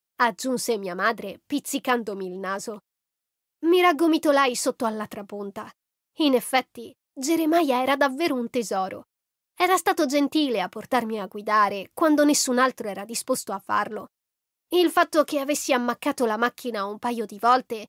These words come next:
non significava che in futuro non sarei diventata un'eccellente guidatrice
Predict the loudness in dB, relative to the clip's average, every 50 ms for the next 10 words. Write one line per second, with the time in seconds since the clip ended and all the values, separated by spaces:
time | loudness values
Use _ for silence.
0 | _ _ _ 0 2 2 2 2 2 4 4 4 4 2 2 2 4 4 4 4
1 | 0 -4 -6 -10 -12 -10 -10 -12 -10 -10 -6 0 2 4 6 6 6 6 4 2
2 | 2 2 0 2 2 0 0 0 0 0 0 -2 2 2 2 2 2 2 0 2
3 | 2 0 -2 -2 0 0 0 2 4 2 2 2 2 0 -2 0 -2 -4 -4 -6
4 | -10 -6 -4 -4 -4 -2 0 -2 -2 -2 -4